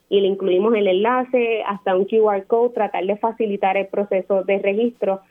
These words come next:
Así que tengo que agradecer por aquí también a muchos líderes comunitarios que se encargan de hacer esta labor en sus comunidades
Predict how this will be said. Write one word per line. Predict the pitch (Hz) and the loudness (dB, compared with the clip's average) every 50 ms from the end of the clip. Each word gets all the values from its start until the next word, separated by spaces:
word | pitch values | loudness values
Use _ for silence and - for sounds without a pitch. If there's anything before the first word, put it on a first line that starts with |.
| _ _ _ _ _ _ | _ _ _ _ _ _
Así | - 190 190 190 - 185 175 | -4 -2 -2 0 -2 -4 -4
que | - - 196 196 196 196 185 180 175 - | -2 -2 -2 0 0 0 0 0 0 0
tengo | 180 170 175 170 - | 0 0 0 -2 -2
que | - 208 196 196 196 190 | -2 -2 0 0 0 0
agradecer | 190 190 190 185 185 180 175 175 - 180 180 | 0 0 0 0 -2 -2 -2 -2 -4 -4 -2
por | - 190 185 185 | -2 -2 -2 -2
aquí | 185 180 196 190 | -2 -2 -6 -4
también | 190 185 180 180 180 180 180 180 196 196 - _ _ _ _ _ - | -4 -2 -2 -2 0 0 0 0 0 -4 -8 _ _ _ _ _ -6
a | 180 | -2
muchos | 185 185 196 214 208 269 254 240 | 0 2 2 2 2 0 0 0
líderes | 233 220 214 220 233 226 | 2 2 2 2 0 0
comunitarios | - 226 220 214 208 196 196 196 190 175 175 180 202 - _ _ _ _ _ _ _ _ | -2 -2 0 0 -2 0 2 0 0 0 -2 -6 -8 -10 _ _ _ _ _ _ _ _
que | _ - 185 175 175 | _ -2 -2 -2 0
se | - 190 | 0 -2
encargan | 180 180 180 180 165 160 170 185 196 | -2 0 0 -2 -2 0 0 0 2
de | 202 196 | 2 0
hacer | 202 - 202 190 | 0 0 -2 -2
esta | 196 196 - - 196 190 | -2 -2 -2 -2 -2 0
labor | 185 180 180 180 185 185 | 0 0 0 0 0 0
en | 185 - | -2 -2
sus | - 196 - | -2 -4 -2
comunidades | - 202 190 190 185 185 180 180 185 185 190 196 190 190 190 | -2 -2 -2 0 0 0 2 2 2 2 2 0 -2 -2 -6